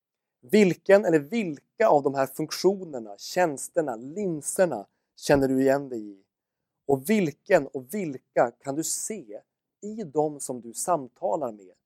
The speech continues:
i den grupp där du sitter? Ta ett samtal om det och prata tillsammans och uppmuntra varann och lyft fram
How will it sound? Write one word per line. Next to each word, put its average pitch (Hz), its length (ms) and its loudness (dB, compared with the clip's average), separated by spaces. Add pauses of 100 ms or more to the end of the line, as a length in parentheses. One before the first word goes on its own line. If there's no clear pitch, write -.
(140)
i 135 100 -10
den 160 160 4
grupp 180 300 -4
där 135 100 -6
du 131 60 -10
sitter? 147 400 -16 (840)
Ta 226 120 2
ett 208 80 -2
samtal 165 420 4
om 143 120 2
det 104 200 -8 (100)
och - 160 -20
prata 135 300 4
tillsammans 117 640 -10
och 175 180 -12
uppmuntra 165 680 -10
varann 101 360 -12 (540)
och 127 100 -12
lyft 135 220 -6
fram 123 440 -2